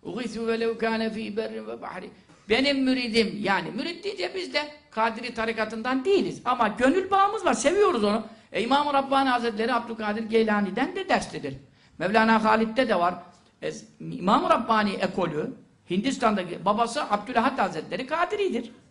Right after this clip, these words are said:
şeyhidir. İmam Rabbani ondan da icazetlidir. Evet. Ne diyor Abdülkadir Geylani? "Müridim nerede benden yardım istese,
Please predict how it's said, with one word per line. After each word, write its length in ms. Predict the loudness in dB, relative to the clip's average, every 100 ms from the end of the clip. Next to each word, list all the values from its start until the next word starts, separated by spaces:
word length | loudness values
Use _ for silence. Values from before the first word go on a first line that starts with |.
| _
şeyhidir. 500 | -6 -4 -4 -4 -6 -8 -12
İmam 260 | -2 0 0
Rabbani 300 | 0 0 0
ondan 340 | 2 2 2
da 60 | 2
icazetlidir. 720 | 2 2 2 -4 -6 -8 -10 -14 _ _ _ _ -2
Evet. 320 | 0 0 -4 -12 _ _ _ _ _ 4
Ne 200 | 6 8
diyor 180 | 8
Abdülkadir 500 | 8 4 0 -2 -2
Geylani? 460 | -6 -8 -8 -10 -10
"Müridim 500 | -6 -4 -4 -4 0
nerede 380 | 2 2 0 0
benden 260 | 0 -2 -2
yardım 400 | 2 0 0 -6
istese, 440 | -8 -8 -6 -6